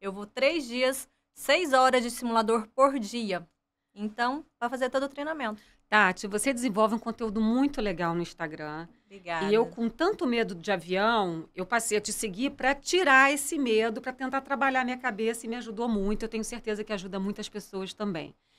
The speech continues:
Speaker 2: E aí você publicou um videozinho de tráfego aéreo europeu, que é um emaranhado de aviões, assim, no céu. E eu, assim, não sei como é que eles não batem. <laughs> Mas,
Speaker 1: <laughs>
Speaker 2: mas muita gente que deve ter ficado com medo de ver tanto avião junto voando,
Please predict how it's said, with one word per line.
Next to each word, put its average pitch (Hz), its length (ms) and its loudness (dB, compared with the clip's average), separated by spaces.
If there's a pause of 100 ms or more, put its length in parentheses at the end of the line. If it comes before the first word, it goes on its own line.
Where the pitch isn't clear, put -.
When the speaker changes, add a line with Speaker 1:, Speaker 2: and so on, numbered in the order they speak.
(340)
Speaker 2:
E 240 60 4
aí 302 80 4
você 349 240 -2
publicou 220 680 2
um 196 80 -2
videozinho 180 880 -4
de 180 160 -14
tráfego 220 560 0
aéreo 185 360 0
europeu, 196 800 -2 (420)
que 262 60 -2
é - 20 2
um 269 60 0
emaranhado 254 920 4
de 196 100 -4
aviões, 180 640 -2
assim, 165 300 -10
no 170 140 -6
céu. 165 600 -2
E - 80 -6
eu, 185 60 -2
assim, 165 220 -12
não 165 60 -12
sei - 140 -10
como 175 120 -10
é 175 40 -6
que - 80 -18
eles 160 140 -10
não 160 140 -8
batem. 175 600 4 (140)
<laughs> - 100 -20
Mas, 247 200 4
Speaker 1:
<laughs> 262 760 0
Speaker 2:
mas 285 140 2
muita 294 340 4
gente 226 300 0
que 226 80 -8
deve 202 180 4
ter 214 80 -4
ficado 196 340 0
com 202 120 -8
medo 196 240 0
de 196 80 -10
ver 208 260 0
tanto 339 340 2
avião 208 400 4
junto 214 540 2
voando, 180 800 0